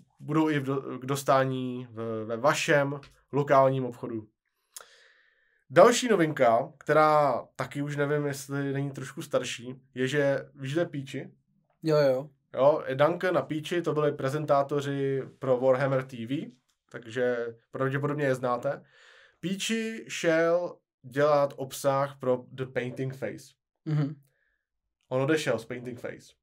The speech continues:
Speaker 2: Fakt?
Speaker 1: No, víš o tom?
Speaker 2: Ne, ne, ne.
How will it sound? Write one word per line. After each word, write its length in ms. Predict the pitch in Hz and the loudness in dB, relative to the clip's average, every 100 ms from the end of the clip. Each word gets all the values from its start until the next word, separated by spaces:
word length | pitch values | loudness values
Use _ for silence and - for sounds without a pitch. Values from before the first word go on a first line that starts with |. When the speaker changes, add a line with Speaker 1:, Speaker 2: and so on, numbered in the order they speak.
| - | -2
Speaker 2:
Fakt? 400 | 143 165 320 - _ _ | 6 6 6 0 _ _
Speaker 1:
No, 340 | 127 127 147 - - | -4 -2 -2 -10 -10
víš 140 | 127 | -6
o 60 | 175 | -4
tom? 160 | 220 254 - | -4 -8 -2
Speaker 2:
Ne, 220 | 139 135 | 0 2
ne, 100 | 151 | 2
ne. 200 | 135 131 | 0 -4